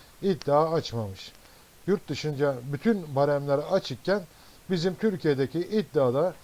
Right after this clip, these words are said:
ne hikmetse bunlar kapalı. Ondan dolayı saat dokuz buçuk oldu. Dokuz buçuğa kadar bekledim. Halen daha açılmadı. Tamamen bir bahse yönlendirme var. Ben de ondan dolayı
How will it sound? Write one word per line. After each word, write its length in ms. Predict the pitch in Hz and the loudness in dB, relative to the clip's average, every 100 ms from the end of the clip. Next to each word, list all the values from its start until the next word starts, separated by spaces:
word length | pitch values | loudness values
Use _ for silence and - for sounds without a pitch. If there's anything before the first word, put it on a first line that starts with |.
| - - - | -20 -12 2
ne 180 | 220 | 2
hikmetse 520 | 175 - 143 - 202 160 | 2 -2 -4 -2 -2 -2
bunlar 340 | 143 202 233 | 0 0 2
kapalı. 440 | 240 - 156 127 156 - - - - - - - - | 2 4 4 2 -4 -12 -20 -20 -20 -20 -20 -10 0
Ondan 380 | 220 220 208 | 2 4 2
dolayı 260 | 160 160 175 | 4 4 4
saat 360 | - 208 196 208 | 4 2 2 0
dokuz 280 | 202 196 | 2 0
buçuk 300 | 143 123 123 | -4 -6 -4
oldu. 400 | 131 120 147 180 | -2 0 0 0
Dokuz 260 | 165 185 196 | 0 0 -2
buçuğa 280 | 151 151 131 | 0 0 -2
kadar 300 | 131 131 127 | -2 -2 0
bekledim. 460 | 202 - 135 151 | -2 -2 -4 -4
Halen 380 | 143 185 202 156 143 | -2 0 2 0 0
daha 240 | 135 135 | 0 2
açılmadı. 600 | 135 - 220 214 196 214 - - - - | -2 -2 -2 -2 0 -2 -4 -20 -20 -4
Tamamen 560 | 220 208 185 151 143 147 | -2 2 2 2 0 2
bir 180 | 190 | 2
bahse 320 | 170 151 - 190 | 2 2 0 0
yönlendirme 680 | 165 160 165 165 156 151 | 2 2 2 0 0 2
var. 240 | 151 117 147 - - - - - - | 2 4 0 -2 -20 -20 -20 -20 -2
Ben 220 | 208 202 | 0 2
de 60 | 185 | 0
ondan 420 | 208 208 202 180 | 0 0 0 2
dolayı 360 | 151 135 151 | 2 4 2